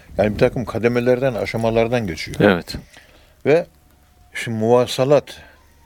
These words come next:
Speaker 1: dediğimiz, mesela tren, araba, bu gibi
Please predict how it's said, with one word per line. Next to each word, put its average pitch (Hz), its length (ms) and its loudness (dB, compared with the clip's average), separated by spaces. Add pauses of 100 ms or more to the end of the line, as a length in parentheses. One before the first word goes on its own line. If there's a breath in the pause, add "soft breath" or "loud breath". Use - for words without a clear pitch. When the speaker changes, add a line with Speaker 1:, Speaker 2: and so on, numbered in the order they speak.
(260 soft breath)
Speaker 1:
dediğimiz, 110 640 -8 (800 soft breath)
mesela 95 460 -6 (220)
tren, 95 360 0 (220)
araba, 85 440 -2 (540 soft breath)
bu 123 120 -4
gibi 90 300 -6